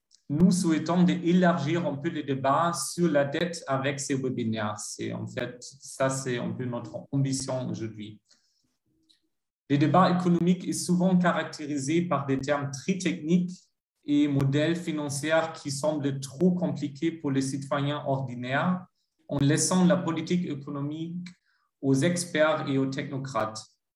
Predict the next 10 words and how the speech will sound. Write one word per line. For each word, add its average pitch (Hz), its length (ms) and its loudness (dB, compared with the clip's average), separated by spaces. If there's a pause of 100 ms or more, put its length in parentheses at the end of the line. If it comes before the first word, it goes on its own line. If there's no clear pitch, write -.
(420)
Cela 170 400 2
est 175 40 4
notamment 180 460 6
vrai 175 240 2
pour 175 240 -2
le 151 120 -4
sujet 143 400 -4
de 143 100 -4
la 135 160 2
dette. 127 300 -6